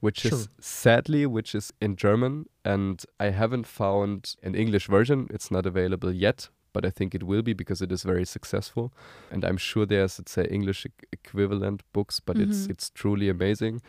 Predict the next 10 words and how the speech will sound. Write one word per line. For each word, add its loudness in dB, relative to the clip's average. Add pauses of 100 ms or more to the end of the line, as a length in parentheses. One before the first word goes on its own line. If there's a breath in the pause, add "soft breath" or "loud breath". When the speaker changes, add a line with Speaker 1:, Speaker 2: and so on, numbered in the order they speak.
(300 loud breath)
Speaker 1:
If -6
I -2
translate -2
it, -6
the -4
title 0
is -6
The -4
Only 4
Book -4